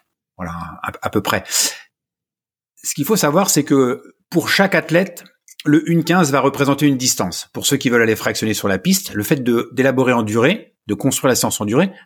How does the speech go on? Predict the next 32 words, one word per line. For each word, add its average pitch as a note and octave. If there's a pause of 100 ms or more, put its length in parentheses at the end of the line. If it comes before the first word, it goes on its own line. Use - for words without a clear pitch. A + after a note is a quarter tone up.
n'empêche B2+
absolument C#3
pas F#3
de F#3+
faire A#2
des G#2+
séances C#3+
sur -
piste. - (180)
Sauf -
que A#2+
le A2+
une B2
quinze C3
ne A2+
représentera G2+
pas A#2+
la A#2+
même G#2
distance G2+
pour G2
les F#2
uns G2+
et F#2+
les E2+
autres, D#3 (600)
mais F#2+
chacun -
fera -
la A2+
même A2
séance. -